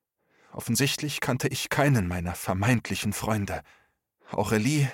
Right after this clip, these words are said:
ebenso wenig wie Max und Tobias." Trisha machte sich schwere Vorwürfe. Wie naiv sie all die Zeit gewesen war, nicht gemerkt hatte, wie Aurelie in Wirklichkeit tickte,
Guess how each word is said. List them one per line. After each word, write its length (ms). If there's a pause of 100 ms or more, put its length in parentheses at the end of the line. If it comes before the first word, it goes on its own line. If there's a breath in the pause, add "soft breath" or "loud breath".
(200)
ebenso 540
wenig 320
wie 80
Max 340
und 220
Tobias." 600 (1400 soft breath)
Trisha 380
machte 320
sich 240
schwere 340
Vorwürfe. 720 (1000 soft breath)
Wie 200
naiv 680
sie 300
all 220
die 140
Zeit 360
gewesen 500
war, 260 (480 soft breath)
nicht 360
gemerkt 480
hatte, 300
wie 100
Aurelie 540
in 200
Wirklichkeit 720
tickte, 460